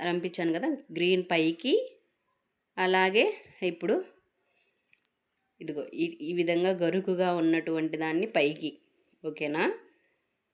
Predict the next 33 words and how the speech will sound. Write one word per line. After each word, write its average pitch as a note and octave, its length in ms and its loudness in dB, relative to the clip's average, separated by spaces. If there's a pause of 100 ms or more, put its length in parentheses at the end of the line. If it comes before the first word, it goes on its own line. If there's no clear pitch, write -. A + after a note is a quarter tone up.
ఈ F#3 120 0
విధంగా G#3 420 2 (140)
కిందకు A#3 380 2
ఉంటుంది, E3 340 2 (160)
అదే F#3 260 8 (100)
మనకి G#3+ 340 4
సింబల్ G#3+ 300 2
తెలిసిపోతుంది. F#3 540 0
కిందకు G3 380 0
ఉన్నటువంటి G3 380 -2
దాన్ని A#3+ 200 -2
కిందకి, F3+ 440 -2 (540)
ఇలా G3+ 160 2
పైకి G#3+ 340 4
గరుకుగా G3+ 460 2
ఉన్నదాన్ని F#3 460 0
గరుకు, F3 320 -2
ఒకవైపు G3 480 0
ఈ, F#3+ 120 0 (260)
ఇటువైపు, A3 440 4 (140)
ఒకవైపు G3+ 400 2
రెడ్ F3+ 240 2
వైపు G3 280 2 (280)
తిప్పుకుంటూ G3 580 -2 (720)
కాడైతే, F3+ 300 2
ఇదిగో D3+ 200 -6 (100)
చూసారు E3 360 -6
కదా, E3+ 160 -4 (220)
గ్రీన్ E3+ 360 -2 (120)
పైకి F3 280 -4
రంపించాను, E3+ 440 0
రెడ్ G#3+ 200 4
కిందకి, D3 420 0